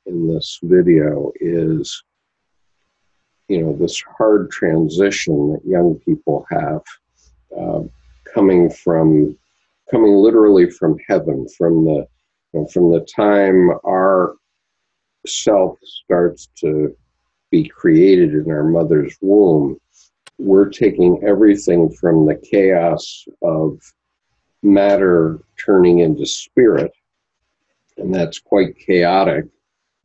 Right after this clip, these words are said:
And so it's also very painful. And as we start to experience it,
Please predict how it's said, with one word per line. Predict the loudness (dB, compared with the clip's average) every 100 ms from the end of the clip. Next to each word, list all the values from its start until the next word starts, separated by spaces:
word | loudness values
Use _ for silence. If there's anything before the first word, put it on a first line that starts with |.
| _ -6
And | -4 -2
so | 0 2 0 0
it's | -4 -2
also | 0 0 0 0 0
very | 2 0 0
painful. | -4 2 2 2 -2 -4 -2
And | -2
as | -2 -2
we | -2
start | -2 -2 -2 -2
to |
experience | -6 -6 -8 2 4 4 2 -2
it, | -8